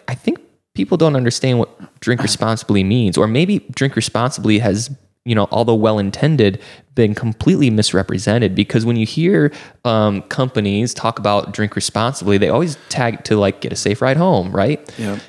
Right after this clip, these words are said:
Speaker 1: And what we're finding is that a lot of people think that that's a green light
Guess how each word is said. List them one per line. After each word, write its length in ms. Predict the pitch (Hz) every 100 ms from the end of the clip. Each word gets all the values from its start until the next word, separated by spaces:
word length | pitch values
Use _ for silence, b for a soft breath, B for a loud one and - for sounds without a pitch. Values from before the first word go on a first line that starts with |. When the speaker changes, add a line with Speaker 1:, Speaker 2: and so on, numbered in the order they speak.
| _
Speaker 1:
And 100 | 127
what 60 |
we're 160 | 135 120
finding 520 | - 143 180 196 120
is 140 | 110 -
that 160 | 107
a 20 | -
lot 160 | 117
of 60 | 151
people 180 | - 110
think 200 | - 110
that 80 | -
that's 180 | 107 -
a 40 |
green 480 | 92 87 107 123 117
light 340 | 98 87 -